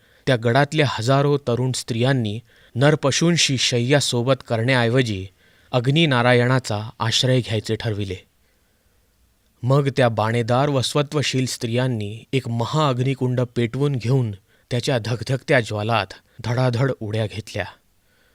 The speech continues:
ही गोष्ट आहे पंचवीस ऑगस्ट तेराशे एक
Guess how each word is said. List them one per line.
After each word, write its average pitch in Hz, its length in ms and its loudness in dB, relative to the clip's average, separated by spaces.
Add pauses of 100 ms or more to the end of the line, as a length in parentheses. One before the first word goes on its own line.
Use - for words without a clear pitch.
(1300)
ही 139 180 2
गोष्ट 120 340 0
आहे 110 320 -2 (260)
पंचवीस 120 460 -2
ऑगस्ट 110 400 -2 (400)
तेराशे 127 360 2 (100)
एक 120 220 -2